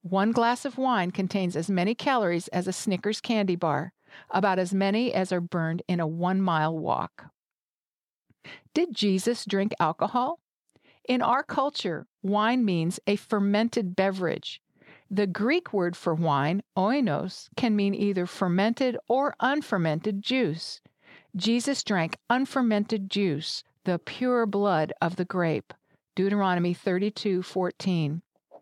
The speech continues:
He turned gallons of water into sweet, fresh, unfermented grape juice. John two, one to eleven. Such succulent beverages were highly prized among the ancients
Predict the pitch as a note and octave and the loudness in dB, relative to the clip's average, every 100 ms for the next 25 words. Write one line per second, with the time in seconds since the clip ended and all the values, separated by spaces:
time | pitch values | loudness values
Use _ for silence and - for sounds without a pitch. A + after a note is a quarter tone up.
0 | _ _ - C#4+ D4+ C4+ G#3 F3 F3 A3+ | _ _ 0 0 2 0 2 0 -2 0
1 | B3 C#4 C#4+ C4 B3 A3 G#3+ F#3 D#3 F#3 | 0 0 -2 -2 -4 -2 0 0 0 -2
2 | F#3 D#3+ - - B3+ B3 D3+ - _ - | -4 -6 -6 -4 0 0 0 -6 _ -20
3 | - A#3+ F#3+ E3+ - - - A3 A3+ - | -4 0 0 0 -4 -4 -2 0 0 0
4 | G#3 F#3+ G3+ F#3 F#3 E3+ - D#3+ D3 - | 0 0 -2 -2 -2 -2 -2 -4 -4 -8
5 | - - _ - F3+ E3+ E3+ - C4+ A3+ | -14 -20 _ -4 -2 -2 -4 -4 -2 0
6 | D#3 E3+ _ F#3 E3+ E3+ F3+ F#3 E3+ E3+ | -2 -4 _ -2 0 0 0 2 2 0
7 | D3 F3 _ - _ - - - - D#4+ | -2 -4 _ -20 _ -20 -20 -8 -2 -2
8 | - - B3 A3+ - A3 F#3 D#3+ G3 A3+ | -2 -2 0 0 0 0 0 0 0 0
9 | F#3+ E3+ - F3 F3+ - A#3+ D4 B3 - | -2 -4 -2 -2 -2 0 2 2 0 -2
10 | A3 G#3+ A3 F#3+ F#3+ E3+ E3+ - F#3 G3+ | -2 0 0 -2 -4 -4 -4 -4 -2 -2
11 | - D3+ - | -4 -8 -12